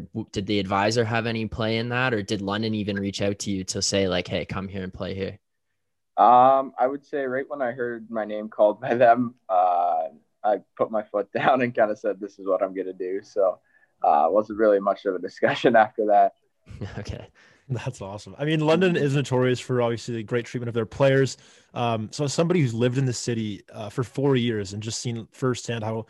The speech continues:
Speaker 3: how crazy these people are for hockey and how much they love the team selling out on a nightly basis, like, what, what would you be able to, to describe about your experience playing, uh, with London, not only the team, but just,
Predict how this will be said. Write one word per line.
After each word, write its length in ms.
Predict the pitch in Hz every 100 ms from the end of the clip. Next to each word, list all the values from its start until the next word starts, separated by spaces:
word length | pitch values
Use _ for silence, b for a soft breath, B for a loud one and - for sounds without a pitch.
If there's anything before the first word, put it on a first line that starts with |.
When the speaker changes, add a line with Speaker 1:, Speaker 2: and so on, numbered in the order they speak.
| b b
Speaker 3:
how 120 | -
crazy 360 | 117 - 123 120
these 220 | 120 110
people 300 | - 127 120
are 120 | 117
for 220 | 113 - 117
hockey 480 | 113 117 107 101 - b b _
and 140 | 107
how 60 | 113
much 160 | 113 -
they 60 |
love 200 | 113 107
the 60 | 110
team 260 | - 117
selling 360 | 110 - 117 117
out 80 | 110
on 60 |
a 40 | 107
nightly 280 | 107 107 98
basis, 500 | 98 101 90 85 95
like, 200 | 92 _ _ _ _ -
what, 220 | 131 147
what 180 | 139 165
would 100 | 190
you 120 | 156
be 40 | 139
able 140 | 135
to, 220 | 123 117 113
to 120 | 117 120
describe 360 | 110 - 117
about 160 | 110 107
your 80 | 104
experience 480 | - - 113 107
playing, 380 | - 110 107 107 - -
uh, 180 | 104 98
with 140 | 113
London, 260 | 120 123 123
not 140 | 139
only 220 | 139 131
the 80 | 123
team, 280 | - 113 117
but 120 | 107
just, 260 | 110 -